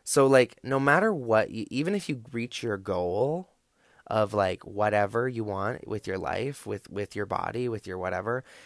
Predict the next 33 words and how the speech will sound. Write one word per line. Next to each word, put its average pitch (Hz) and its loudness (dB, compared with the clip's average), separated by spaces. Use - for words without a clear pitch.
if - -4
you 151 0
make 143 0
your, 120 2
your 110 0
calves 92 0
smaller, 78 -4
if 113 -6
you 131 0
make 139 0
your 180 -2
stomach 101 -2
flat, 65 -8
if 120 -8
you 156 -4
get 131 0
abs, 104 -4
like, 113 -4
you're 131 0
still 151 2
going 160 0
to 127 -6
hate 104 -6
your 95 -8
body. 92 -8
Because, 127 4
like, 123 0
that's 120 -2
what 139 -4
people 131 -6
do. 127 -2
They 107 -4
bitch. 104 -6